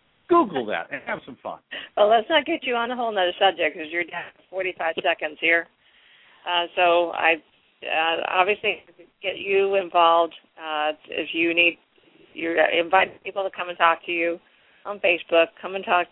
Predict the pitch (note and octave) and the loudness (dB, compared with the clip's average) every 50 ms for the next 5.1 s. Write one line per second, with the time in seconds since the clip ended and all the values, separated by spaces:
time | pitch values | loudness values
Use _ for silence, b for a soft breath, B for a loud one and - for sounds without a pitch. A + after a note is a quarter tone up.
0 | - - F#3 F3+ F3 F3 F3+ F3+ F3 E3 - - E3 E3 D#3+ E3 E3 E3 E3 D#3+ | -6 -4 -2 0 2 2 2 2 0 -2 -4 -4 -4 -4 -4 -2 -2 0 0 2
1 | D#3+ D#3+ D#3+ D#3 - - - E3 D#3+ D#3+ D#3+ D#3+ D#3+ - _ _ _ _ _ _ | 4 4 2 2 2 0 0 4 6 6 6 4 2 -2 _ _ _ _ _ _
2 | _ _ _ _ _ _ - E3 D#3+ D#3 D3+ D3 C3+ - - _ - E3 D#3+ D#3 | _ _ _ _ _ _ -18 -14 -12 -10 -8 -8 -8 -10 -12 _ -14 -12 -10 -10
3 | D#3 - F#3 F3 F3 F#3+ F3+ E3+ E3+ E3 E3 E3 D#3+ - E3+ E3 D#3+ D3+ D#3 - | -4 0 2 2 2 0 0 2 4 4 4 4 2 -2 -4 -6 -6 -6 -8 -12
4 | - - - - - F#3 F#3 F#3 F3+ F3 F3 D#3 F3 F3+ F3+ F3+ F3 F3 F3 F3 | -18 -20 -20 -8 0 2 4 6 6 4 4 0 -2 -2 0 2 2 2 2 0
5 | E3+ F3 | -2 -4